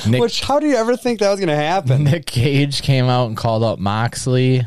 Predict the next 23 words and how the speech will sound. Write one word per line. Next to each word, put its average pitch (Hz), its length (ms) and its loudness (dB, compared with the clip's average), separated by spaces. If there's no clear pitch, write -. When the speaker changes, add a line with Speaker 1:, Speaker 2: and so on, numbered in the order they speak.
Speaker 2:
Oh, - 280 -2
yeah. 175 500 0
I 135 100 -2
got 165 160 -2
an 147 180 -4
awesome 156 520 -2
photo 143 400 -2
with 117 100 -4
me 123 140 -4
and 113 120 -4
Nick 110 180 -8
Gage. 107 340 -6
You 170 100 0
got 247 140 0
an 165 80 -2
awesome 143 320 -4
photo 131 240 -2
the 117 100 -6
next 139 340 -6
night 107 200 -6
Speaker 1:
Yes. 104 240 -2
Speaker 2:
with 110 80 -6
Gage. 98 320 -8